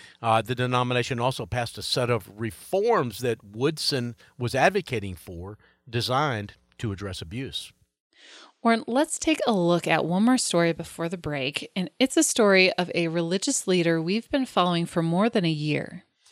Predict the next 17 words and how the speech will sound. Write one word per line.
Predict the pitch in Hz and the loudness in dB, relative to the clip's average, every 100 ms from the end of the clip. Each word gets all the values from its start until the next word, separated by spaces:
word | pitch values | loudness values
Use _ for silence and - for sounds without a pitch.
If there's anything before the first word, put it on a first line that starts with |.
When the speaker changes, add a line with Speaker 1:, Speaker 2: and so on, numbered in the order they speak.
| _ | _
Speaker 1:
Yeah, | 185 | 4
his | 185 196 | 8 8
name | 156 220 220 | 8 8 8
is | 160 - | 4 2
Nason | 151 143 - 185 196 214 214 - | 4 4 4 6 6 6 2 0
Joaquim | 139 135 - - 185 185 190 190 - 120 | 2 2 0 -10 -2 0 0 -2 -6 -2
Garcia, | 123 117 - - 202 120 95 107 - - | 0 0 -2 0 2 2 0 -6 -16 -10
and | - 135 | -2 0
he's | 160 - | 0 0
the | 139 | -4
leader | 135 202 247 233 151 | -2 -2 2 2 2
of | 131 143 | 2 2
a | 139 | 2
group | 123 143 147 | -2 -2 -2
called | - 151 135 127 - | 2 4 6 4 0
La | 131 | 4
Luz | 131 131 175 214 - | 4 6 4 2 -4